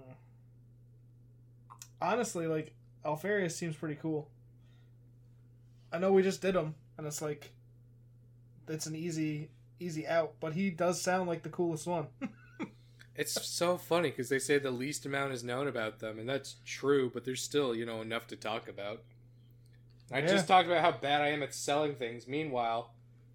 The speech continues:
Speaker 2: this giant,
Speaker 1: <laughs>
Speaker 2: juicy creative brain just had to make it so appealing.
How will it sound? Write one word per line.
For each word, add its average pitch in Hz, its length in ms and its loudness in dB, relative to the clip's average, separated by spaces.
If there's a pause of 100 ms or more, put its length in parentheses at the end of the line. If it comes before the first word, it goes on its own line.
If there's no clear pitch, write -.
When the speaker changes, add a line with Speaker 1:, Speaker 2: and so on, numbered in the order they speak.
(240)
Speaker 2:
this 143 180 -6 (160)
giant, 160 640 2
Speaker 1:
<laughs> - 60 -20
Speaker 2:
juicy 185 480 4
creative 147 500 6
brain 139 560 4
just - 220 -4
had 151 200 4
to 135 60 0
make 151 200 4
it 139 100 -8
so 147 220 2
appealing. 131 400 -2